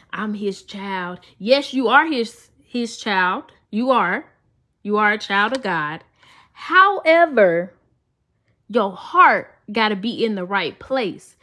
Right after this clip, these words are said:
You can't try to seek the Lord because, you know, you, some, uh,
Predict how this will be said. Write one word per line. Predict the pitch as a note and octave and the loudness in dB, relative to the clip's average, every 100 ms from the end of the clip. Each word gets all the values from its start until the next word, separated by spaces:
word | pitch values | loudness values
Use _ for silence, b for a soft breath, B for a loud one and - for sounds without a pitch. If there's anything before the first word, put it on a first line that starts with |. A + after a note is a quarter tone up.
| B B - | B B -2
You | B3+ | -2
can't | C4 C4+ B3+ | 0 -4 -4
try | B3+ B3 | -2 -2
to | G#3+ F#3+ | 0 -4
seek | - D4+ B3 - | -2 -4 -2 -6
the | |
Lord | G#3 A3+ C4+ G#3+ G3 - B B - | 0 2 4 2 -2 -6 B B -6
because, | F#3+ G3 B3 A3+ G#3 G3+ G3 G3 _ _ _ | -6 -2 -2 0 -2 -2 -4 -6 _ _ _
you | G#3 C4+ | -6 -4
know, | C4 F#3+ E3 D#3+ _ _ _ _ | -2 -4 -6 -10 _ _ _ _
you, | D#3+ G3 A#3+ D#3+ _ _ _ _ _ _ | -14 -10 -8 -10 _ _ _ _ _ _
some, | - A#3 A3+ - _ | -8 -6 -6 -10 _
uh, | - F#3+ | -12 -12